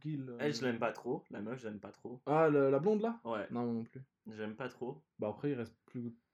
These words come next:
Speaker 1: grand chose, quoi, mais je veux dire, ouais, c'est, je trouve que c'est un nouveau, euh, comment ? Les nouvelles comédies avec des nouvelles gueules
Speaker 2: Ouais.
Speaker 1: qui marchent bien, je
Speaker 2: Et
Speaker 1: trouve,
Speaker 2: ça
Speaker 1: ça.
Speaker 2: mar-, franchement, ça marche mieux que Sous le même toit ou des conneries comme ça, quoi.
Speaker 1: Euh, oui,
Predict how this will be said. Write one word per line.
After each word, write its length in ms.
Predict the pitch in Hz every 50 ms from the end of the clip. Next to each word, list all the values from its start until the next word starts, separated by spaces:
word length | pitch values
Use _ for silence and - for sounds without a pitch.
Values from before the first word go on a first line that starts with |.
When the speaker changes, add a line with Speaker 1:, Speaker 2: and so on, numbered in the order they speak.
| _ _ - -
Speaker 1:
grand 200 | - 120 110 113
chose, 280 | 117 - 175 165 151 -
quoi, 180 | - 123 110
mais 160 | 104 107 104
je 60 | 104 101
veux 100 | 104 107
dire, 240 | 107 - 110 98
ouais, 320 | 107 127 147 139 107 98 101 101
c'est, 200 | - - - -
je 80 | - -
trouve 160 | - - 285 285
que 100 | - 180
c'est 160 | - - 156
un 100 | 143 147
nouveau, 640 | 156 175 208 226 214 185 185 202 233 240 233 214
euh, 480 | 170 143 139 135 135 135 135 135 135 135
comment ? 260 | - 143 147 139 135 - _ _ _ _ _ _ _ _ _ _ _ _ _ _ - -
Les 100 | 151 156
nouvelles 420 | 170 185 208 208 196 233 233 202 -
comédies 340 | - 180 175 180 180 180
avec 100 | 208 185
des 80 | 143 143
nouvelles 300 | 143 160 156 160 151 139
gueules 240 | 135 151 143 120 - _ _ -
Speaker 2:
Ouais. 260 | 120 127 123 120 117 113
Speaker 1:
qui 100 | - 165
marchent 240 | 156 151 139 127 131
bien, 180 | 127 127 120
je 60 | 117 -
Speaker 2:
Et 40 | 117
Speaker 1:
trouve, 100 | 120 -
Speaker 2:
ça 60 | -
Speaker 1:
ça. 60 | 180 180
Speaker 2:
mar-, 180 | 170 156 - - -
franchement, 360 | - 143 139 143 - 160 156
ça 160 | 147 - 120
marche 300 | 104 104 98 95 - -
mieux 200 | - 104 110 113
que 600 | 113 - - 101 98 98 98 101 92 90 90 - _ _ _ _ _ _ _ _
Sous 160 | - - 104
le 60 | 98
même 180 | 98 98 98 98
toit 340 | - - 104 101 104 104 104
ou 140 | 98 95
des 180 | 90 90 92 90
conneries 280 | - - 90 90 90 92
comme 120 | - -
ça, 60 | - 78
quoi. 80 | 76
Speaker 1:
Euh, 560 | 73 73 71 69 69 - 135 135 135 139 139 143 143 - 143 143
oui, 420 | 143 139 135 135 165 180 165 -